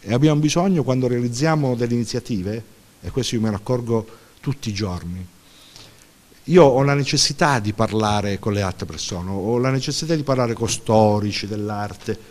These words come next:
con critici, con persone che mi vengono a trovare,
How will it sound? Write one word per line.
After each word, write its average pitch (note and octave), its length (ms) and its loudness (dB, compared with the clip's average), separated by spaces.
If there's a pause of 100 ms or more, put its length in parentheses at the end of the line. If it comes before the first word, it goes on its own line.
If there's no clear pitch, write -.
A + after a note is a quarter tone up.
(120)
con A#2 240 2
critici, G#2+ 760 -2 (480)
con D#3 140 4
persone D3 400 4
che C3 120 2
mi C3 100 0
vengono B2+ 280 -2
a A2+ 60 -4
trovare, G#2+ 640 0